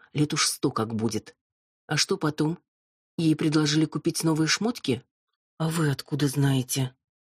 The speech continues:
Ирина закатила глаза. "Да-да, кто бы спорил,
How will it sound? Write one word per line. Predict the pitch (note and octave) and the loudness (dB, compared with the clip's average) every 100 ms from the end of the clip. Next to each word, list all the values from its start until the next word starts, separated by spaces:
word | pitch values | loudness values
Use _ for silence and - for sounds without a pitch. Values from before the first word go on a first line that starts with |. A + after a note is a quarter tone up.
| _ _ - | _ _ -2
Ирина | B2 B2+ D3 | 0 2 2
закатила | D3 - A#2 - A#2+ A#2 | 0 -2 -2 -2 -2 0
глаза. | B2 B2 A#2+ G#2+ A#2 _ _ _ _ _ | 0 0 -2 -4 -6 _ _ _ _ _
"Да-да, | D#3+ C#3 D#3 D3+ B2+ A#2+ - _ _ - | -2 0 2 0 -2 -4 -8 _ _ -20
кто | - - G3 | -4 0 0
бы | F#3 | 0
спорил, | - - C3 A#2+ | -2 0 2 2